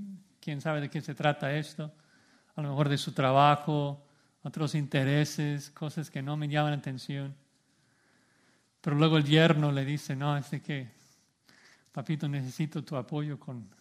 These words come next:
con tu hija que está enferma. Necesito que me ayudes a cuidarla, a amarla." ¿Cómo va a responder el suegro?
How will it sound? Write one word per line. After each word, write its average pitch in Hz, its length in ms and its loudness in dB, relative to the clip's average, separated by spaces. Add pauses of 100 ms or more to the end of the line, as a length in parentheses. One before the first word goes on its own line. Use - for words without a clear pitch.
con 127 220 -10
tu 127 180 -10
hija 147 320 -6
que - 80 -12
está 143 220 -6
enferma. 135 460 -10 (680)
Necesito 143 580 -6
que 147 140 -8
me 135 100 -6
ayudes 135 460 -8
a 131 80 -2
cuidarla, 131 680 -2 (680)
a 135 100 0
amarla." 131 580 2 (840)
¿Cómo 185 220 6
va 175 80 8
a 165 40 6
responder 147 520 -2
el 123 80 -10
suegro? 139 360 -6